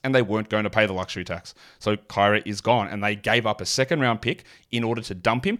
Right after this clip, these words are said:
They get nothing back in return. They'll probably get something back, like a draft consideration or a future top fifty-five second round pick, a fake pick, just nothing. Pacers basically just said, "We'll take him on, give us the second as a part of it,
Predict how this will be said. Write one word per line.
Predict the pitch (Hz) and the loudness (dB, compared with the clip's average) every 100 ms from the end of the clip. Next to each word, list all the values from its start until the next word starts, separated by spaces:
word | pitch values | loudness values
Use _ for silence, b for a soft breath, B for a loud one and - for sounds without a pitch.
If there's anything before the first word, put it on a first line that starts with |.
| B - | B -6
They | 101 | -6
get | 104 - | -6 -4
nothing | 113 147 180 165 | 0 0 0 2
back | 139 - | 2 2
in | 123 | -2
return. | 110 113 135 | -2 -2 -2
They'll | 110 | -2
probably | 95 123 127 127 | -2 -2 0 0
get | 123 - | -2 -4
something | 127 123 117 | -6 -4 -2
back, | 113 113 | 0 0
like | 110 107 | 0 0
a | 107 104 B B B | 0 -2 B B B
draft | - 123 127 - | 0 2 2 0
consideration | 127 104 113 107 110 - 104 | -4 -2 0 2 2 0 -2
or | 98 | -2
a | |
future | 95 139 135 117 | -4 -4 -2 -2
top | - 127 | -2 -4
fifty-five | 135 120 117 104 107 104 - | -4 -6 -2 2 4 2 0
second | - 117 104 | -2 -2 -2
round | 104 101 | -4 -2
pick, | 104 92 | -4 -6
a | |
fake | - 131 123 - | -4 0 -2 -2
pick, | 95 - | -12 -8
just | 120 - | -8 -4
nothing. | 113 - 107 B B B - | -4 -4 -6 B B B 0
Pacers | 135 127 120 | 2 2 -2
basically | 120 110 - 104 | 0 -2 -2 -4
just | 104 | -4
said, | 104 90 | -4 -4
"We'll | 110 127 | -2 0
take | - 110 | 0 0
him | 107 104 | -2 -2
on, | 104 | -4
give | 101 131 | -2 0
us | 127 | 0
the | - | 0
second | - 117 107 110 | 0 2 2 0
as | 101 | -2
a | |
part | 98 127 160 | 4 6 6
of | |
it, | 196 | 4